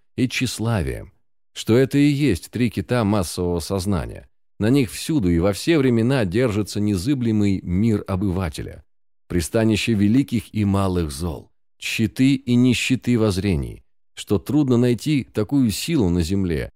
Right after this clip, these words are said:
включая и религию, которая смогла бы перебороть всесильную идеологию обывательского мира.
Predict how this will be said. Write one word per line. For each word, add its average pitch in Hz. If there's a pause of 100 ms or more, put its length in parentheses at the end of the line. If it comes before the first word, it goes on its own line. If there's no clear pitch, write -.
(120)
включая 90
и 98
религию, 90 (260)
которая 110
смогла 110
бы 123
перебороть 113
всесильную 101
идеологию 101
обывательского 87
мира. 69